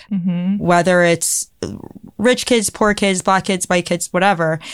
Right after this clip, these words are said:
Speaker 2: the conversation is centered around how do we make these kids productive citizens? How do we not
Speaker 1: Mm-hmm.
Speaker 2: make them a drag on our economy?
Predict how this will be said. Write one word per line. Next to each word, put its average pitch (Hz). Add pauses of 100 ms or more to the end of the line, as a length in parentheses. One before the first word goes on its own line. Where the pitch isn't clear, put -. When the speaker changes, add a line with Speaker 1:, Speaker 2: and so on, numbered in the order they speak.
(140)
Speaker 2:
the 185
conversation 208
is 180 (200)
centered 240
around 165 (300)
how 208
do 240
we 226
make 180
these 185
kids -
productive 160
citizens? - (240)
How 196
do 202
we 214
not 185
Speaker 1:
Mm-hmm. 175
Speaker 2:
make 170
them 170
a 170
drag 160
on 165
our 151
economy? 185